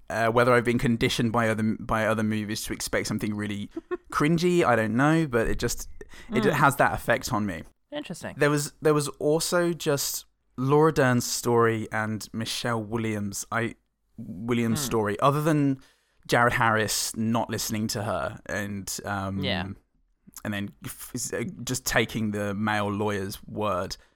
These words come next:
Speaker 1: s-, like,
Speaker 2: Hmm.
Speaker 1: straight away. I wasn't, <sighs> I didn't get any strong sense of what it was trying, trying to do, and I f-, at the same
Speaker 2: Hmm.
Speaker 1: time of the hostage situation feeling quite exaggerated, there were a lot of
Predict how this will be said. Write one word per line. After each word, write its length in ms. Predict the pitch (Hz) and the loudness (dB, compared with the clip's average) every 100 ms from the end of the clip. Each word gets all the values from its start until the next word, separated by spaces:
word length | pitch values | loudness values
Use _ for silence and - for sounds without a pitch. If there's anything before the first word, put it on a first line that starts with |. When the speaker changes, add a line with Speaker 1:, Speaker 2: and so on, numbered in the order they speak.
| _ _ _ _ - | _ _ _ _ -8
Speaker 1:
s-, 240 | - - | -6 -2
like, 140 | 156 | -2
Speaker 2:
Hmm. 40 | 143 | -2
Speaker 1:
straight 440 | 107 - 131 110 | -2 0 0 0
away. 440 | 90 101 104 90 - _ _ - | 0 -2 -4 -6 -12 _ _ -4
I 100 | 131 | -2
wasn't, 280 | 143 165 - | 0 -2 -4
<sighs> 60 | - - - - - - - | -6 -6 -6 -8 -10 -10 -8
I 120 | 131 - | -8 -4
didn't 300 | 170 165 156 | 0 2 4
get 120 | 156 | 2
any 140 | 147 143 | 4 2
strong 480 | - - 139 131 120 | 0 0 2 2 2
sense 320 | 131 117 - | 0 -2 -4
of 120 | 113 | -4
what 120 | 113 | -2
it 100 | 104 | -2
was 160 | 98 107 | -4 -6
trying, 600 | - 101 104 104 101 - - - | -4 -2 -2 -2 -6 -8 -12 -6
trying 320 | - 110 107 | -2 0 -2
to 120 | 117 | -4
do, 420 | - 104 101 104 | -4 -4 -4 -6
and 100 | 107 113 | -2 -2
I 20 | |
f-, 200 | 113 - _ _ _ _ _ - | -4 -10 _ _ _ _ _ -4
at 100 | 117 | -2
the 60 | 131 | 0
same 260 | - 139 | 2 4
Speaker 2:
Hmm. 40 | 139 | 4
Speaker 1:
time 320 | 147 131 123 | 4 6 4
of 220 | 113 110 | 2 -2
the 80 | - | 0
hostage 340 | - 131 127 | 2 0 -2
situation 560 | - - - 110 - 113 | -4 -4 0 0 0 -4
feeling 340 | - 113 107 | -4 -4 -4
quite 360 | 113 - 107 98 | -4 -2 -2 -4
exaggerated, 920 | - 110 120 117 98 104 104 98 92 - _ _ _ _ _ _ | -8 -2 0 0 0 -2 -2 -6 -6 -10 _ _ _ _ _ _
there 160 | 127 113 | 0 2
were 220 | 110 110 | 2 2
a 60 | 117 | 0
lot 240 | 110 110 | 0 0
of 560 | 107 107 110 - - | 0 -4 -8 -14 -16